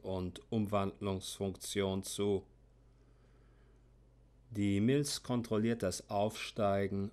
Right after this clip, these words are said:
und Anheben des Qi. Sie schickt Energie, Nahrungsessenzen und Flüssigkeiten zur Lunge und zum Herzen.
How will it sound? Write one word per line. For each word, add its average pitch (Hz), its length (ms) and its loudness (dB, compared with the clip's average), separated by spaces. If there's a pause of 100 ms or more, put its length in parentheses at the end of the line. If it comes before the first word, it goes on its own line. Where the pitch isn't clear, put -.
(100)
und 98 280 -4
Anheben 101 800 0
des - 300 -4
Qi. 95 460 0 (1160)
Sie 98 320 -4
schickt - 380 -2
Energie, 110 720 0 (440)
Nahrungsessenzen 110 1500 -2 (320)
und 104 140 -2
Flüssigkeiten 110 1080 0 (300)
zur - 240 0
Lunge 107 400 2 (460)
und 107 240 0
zum 113 220 0
Herzen. 95 560 0